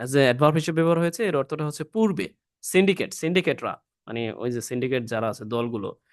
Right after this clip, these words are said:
আ, enable, ওকে, enable এর মানে তারা সক্ষম হতো।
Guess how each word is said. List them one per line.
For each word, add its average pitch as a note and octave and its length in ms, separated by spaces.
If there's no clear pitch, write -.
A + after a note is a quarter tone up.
আ, C3 320
enable, E3+ 880
ওকে, B2 240
enable A3+ 720
এর G3+ 220
মানে F#3 200
তারা F3 200
সক্ষম F#3 380
হতো। - 260